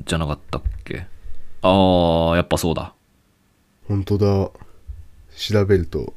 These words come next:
Speaker 2: 出てくるね。
Speaker 1: うん。
Speaker 2: え、でもこれなんか昔処刑場だったって出てくるけど。
Speaker 1: えー、やべえな。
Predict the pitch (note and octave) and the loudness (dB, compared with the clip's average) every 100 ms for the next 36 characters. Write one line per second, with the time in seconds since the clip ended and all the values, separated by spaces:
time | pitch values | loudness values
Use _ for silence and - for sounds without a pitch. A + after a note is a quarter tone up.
0 | - F#2 F2 F2+ D2+ - - - G2 F2+ | -8 -4 -2 -2 -4 -6 -10 -2 2 4
1 | D#2 D2 G#2 - - - G2 G2+ F#2 - | 2 -2 -6 -12 -14 -4 0 2 2 2
2 | G2 G2+ E2+ F#2+ G#2+ C#3+ E3+ C#3+ A2 - | 0 2 0 -2 0 2 2 0 -2 4
3 | A#2+ A#2+ C3 B2+ B2+ - F2 E2 E2+ F2 | 4 6 4 4 -2 -6 -6 -4 -4 -4
4 | F2+ F2 - A#2+ A#2+ D#3 D3 C3 D3+ D3 | -6 -6 0 4 6 8 8 6 4 6
5 | G#3+ G#3 A#2+ | 8 10 8